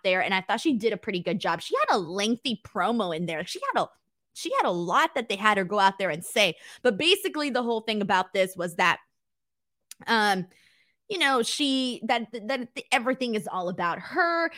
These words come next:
She plays the footage again of when she turns on Gigi Dolan.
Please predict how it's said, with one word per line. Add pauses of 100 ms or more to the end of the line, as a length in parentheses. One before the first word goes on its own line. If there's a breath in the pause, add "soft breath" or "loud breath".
(100)
She
plays
the (100)
footage
again
of
when
she
turns
on
Gigi
Dolan.